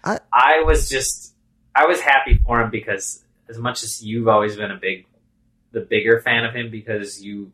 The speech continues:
Speaker 2: also dismount on the wrong side of the bike, I was starting to feel
Speaker 1: Can I
Speaker 2: for
Speaker 1: tell
Speaker 2: him.
Speaker 1: you something?
Speaker 2: Yeah, tell me.
Speaker 1: I, I'm stoked Kevin Powell's won. I like watching the World Cup races a little bit. I've become completely bored by the Matthew V-,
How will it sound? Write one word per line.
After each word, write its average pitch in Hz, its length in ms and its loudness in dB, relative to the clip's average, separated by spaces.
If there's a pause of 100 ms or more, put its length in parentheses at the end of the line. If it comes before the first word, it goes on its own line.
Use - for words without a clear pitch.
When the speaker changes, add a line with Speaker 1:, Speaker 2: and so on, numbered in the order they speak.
(320)
Speaker 2:
also 110 340 -2
dismount 117 420 -6
on 127 100 -6
the 127 80 -6
wrong 123 220 -2
side 135 240 0
of 135 60 -16
the 127 60 -14
bike, 135 280 -4 (360)
I 113 140 4
was 117 220 4
starting 110 440 0
to 98 60 -12
feel - 180 -12
Speaker 1:
Can 143 120 2
I 170 60 4
Speaker 2:
for - 60 -4
Speaker 1:
tell 110 100 4
Speaker 2:
him. 113 60 4
Speaker 1:
you 120 60 2
something? 127 480 -2
Speaker 2:
Yeah, - 120 -8 (180)
tell 117 160 -6
me. - 60 -20 (480)
Speaker 1:
I, 147 120 2 (100)
I'm 139 120 4
stoked 143 280 2
Kevin 113 240 4
Powell's 95 340 2
won. 71 240 -12 (360)
I 117 120 4
like 135 240 4
watching 120 320 4
the 104 80 0
World 98 240 -2
Cup - 260 -2 (140)
races 98 360 -2
a 95 40 -4
little 90 180 -2
bit. 85 220 -4 (320)
I've 107 240 0 (520)
become 113 340 0
completely 110 420 0
bored 95 400 0
by 92 120 -2
the 90 100 -2
Matthew 90 320 -4
V-, 82 120 -10